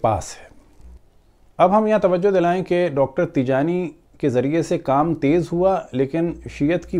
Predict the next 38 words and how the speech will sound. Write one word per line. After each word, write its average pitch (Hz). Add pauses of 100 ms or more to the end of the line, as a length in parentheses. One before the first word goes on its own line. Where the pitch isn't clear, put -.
بنیاد 117
انہوں 165
نے 170
نہیں 151
ڈالی 85
وہاں۔ 80 (1500)
اسی 165
طریقے 208
سے 208
کہا 180
جاتا 180
ہے 202
کہ 202
فاطمیوں 180 (120)
نے 135
وہاں 135
پر 117
کام 92
کیا۔ 85 (220)
یہ 120
بھی 175
ایک 170
بات 160
صحیح 160
ہے 170
کہ 165
انہوں 151
نے 151
اہل 139
بیت 143
کی 143
مودت 131
کے 139
لیے 139
راہوں 131
کو 143
ہموار 143
کیا، 175